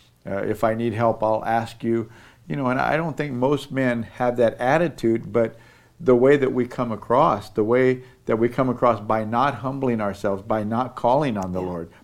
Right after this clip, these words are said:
Speaker 1: by not asking for his help, by not repenting and saying, "Lord, without you,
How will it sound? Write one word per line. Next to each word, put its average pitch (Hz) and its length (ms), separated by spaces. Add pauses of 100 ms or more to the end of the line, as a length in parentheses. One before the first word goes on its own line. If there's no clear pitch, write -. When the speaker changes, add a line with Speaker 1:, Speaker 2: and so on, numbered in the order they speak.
Speaker 1:
by 117 140
not 120 240
asking 123 520
for 98 200
his 101 220
help, - 300 (680)
by 110 160
not 117 380
repenting 120 720 (800)
and 107 140
saying, 104 280
"Lord, 117 300
without 110 480
you, 170 300